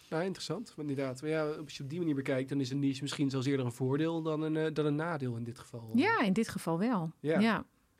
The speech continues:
Speaker 1: Ja, we noemden net al even kort, ik had nog een kle-, vraagje daarover van een oudere doelgroep, hè. Je hebt er steeds, eh, ja,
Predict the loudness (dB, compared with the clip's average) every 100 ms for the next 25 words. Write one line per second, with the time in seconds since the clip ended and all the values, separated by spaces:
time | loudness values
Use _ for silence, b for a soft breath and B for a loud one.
0 | b b 2 4 4 2 0 0 0 0
1 | 2 2 2 2 2 0 -2 -6 0 0
2 | 2 2 4 4 2 0 2 4 4 4
3 | 2 2 2 2 2 -2 -2 0 0 -2
4 | 0 0 0 0 0 0 -2 -2 -2